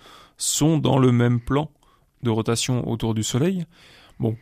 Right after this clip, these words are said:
à quelques degrés près, et il se trouve que Mercure, à quelques degrés près, est très légèrement incliné par rapport à ce plan, d'une part, et d'autre part, compte tenu de sa proximité au Soleil, euh, son orbite n'est pas tout à fait circulaire.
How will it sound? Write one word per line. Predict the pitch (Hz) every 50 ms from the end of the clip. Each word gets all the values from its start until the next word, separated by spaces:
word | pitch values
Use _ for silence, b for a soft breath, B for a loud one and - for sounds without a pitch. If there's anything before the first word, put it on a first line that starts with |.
| _ _ -
à | 117 117
quelques | - - 170 170 165 156 - - 139
degrés | 127 123 127 123 - 190 127 117
près, | - - - 175 196 175 - -
et | 131
il | 127 113
se | 113 - 120
trouve | 113 - - 180 180 - -
que | - 139 135 143 156 156
Mercure, | 147 135 123 120 - - - 175 190 - - - -
à | - 120
quelques | - - - 165 175 165 - - 131
degrés | 131 131 120 113 113 117 113
près, | 113 - 139 160 180 180 - - -
est | - 135 135 156 170 160 - _ _ _
très | - - - 143
légèrement | 147 143 135 123 131 127 131 143 156 - -
incliné | 135 127 120 - 131 127 139 160 156
par | - 120
rapport | 113 113 - 156 156 139
à | 127 117
ce | - -
plan, | 127 123 123 117 113 b b b b b -
d'une | 120 117 110 107 107
part, | 147 165 175 196 - b b b b b b b
et | - 156 139
d'autre | 127 120 - - 117
part, | - 139 156 170 170 170 -
compte | - 156 147 135 -
tenu | 147 139 143 143 139
de | 127 123
sa | - 123 113
proximité | - - 123 - - - 131 127 123 117 - 127 117 117 117 b b b b b b b b -
au | - 151
Soleil, | - - 135 120 135 175 202 180 143 123 b b b b b b b b b _ -
euh, | 117 110 107 107 104
son | 110 - - 170 151
orbite | 127 123 120 156 175 - - 123
n'est | 117 117 123
pas | 120 - 160 165
tout | - - - 143
à | 143
fait | - 175 160
circulaire. | - - - 151 147 - - 139 123 123 120 123